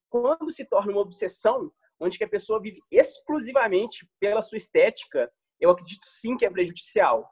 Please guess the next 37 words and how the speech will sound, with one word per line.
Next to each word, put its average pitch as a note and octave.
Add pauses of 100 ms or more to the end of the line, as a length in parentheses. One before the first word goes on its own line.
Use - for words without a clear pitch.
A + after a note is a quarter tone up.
(500)
Já F#3+
se F4+
o G#4
intuito C#4
estético, E3
ah, E3
a C3+
pessoa G3+
quer, C4 (140)
vamos G3+
supor, E3
é D#3
uma F3
pessoa F#3
muito A#3
magra, G#3+
ela G#3
quer A3 (360)
ganhar G3
um G3+
pouco G3+
de F3+
massa G3
muscular G#3 (320)
pra G#3
se -
sentir A#3+
melhor A3
consigo A#3
mesmo. D3 (280)
Ou F#3
a G#3
pessoa G#3
tá G#3+
com A#3+
sobrepeso, A#3 (340)
resolveu G#3